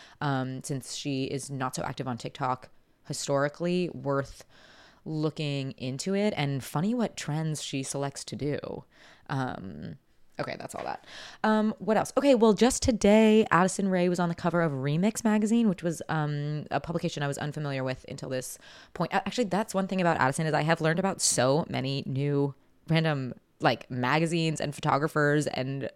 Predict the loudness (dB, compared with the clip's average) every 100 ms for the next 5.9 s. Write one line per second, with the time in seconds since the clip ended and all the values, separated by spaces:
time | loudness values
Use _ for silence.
0 | _ -10 -2 2 2 2 -2 -4 -12 _
1 | -14 -8 -6 -6 -8 -12 -6 -4 -4 -6
2 | -10 -14 -8 2 4 4 0 -8 -16 _
3 | _ _ -12 0 4 4 2 0 2 0
4 | 4 2 2 0 0 0 0 0 0 -2
5 | 0 -2 -2 -6 0 2 4 2 0